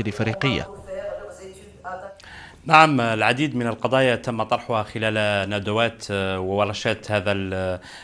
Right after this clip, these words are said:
Speaker 2: المنتدى، من بينها التغطية الصحية، آه، دور النساء، وكذلك، آه، الشباب الإفريقي.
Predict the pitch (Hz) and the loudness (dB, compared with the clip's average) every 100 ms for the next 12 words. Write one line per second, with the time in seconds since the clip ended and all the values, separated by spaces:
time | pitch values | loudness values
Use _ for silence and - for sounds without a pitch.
0 | - 98 117 113 95 95 104 107 101 101 | -8 -2 0 0 0 2 2 2 0 0
1 | 104 95 95 - - 107 98 - - 104 | 0 0 -2 -4 -4 -2 -2 -4 -6 -6
2 | 92 92 98 98 92 90 90 90 87 87 | -2 0 2 2 2 0 -2 -2 -4 0
3 | 101 98 95 92 - 95 95 92 90 - | 2 2 2 -2 -2 0 2 0 -4 -6
4 | 95 92 90 - 92 92 - - - - | -4 -4 -4 -2 -2 -2 -8 -14 -10 0
5 | 90 87 85 - 101 92 92 - 87 87 | 2 4 2 0 2 2 2 0 -4 -4
6 | 90 85 | -6 -6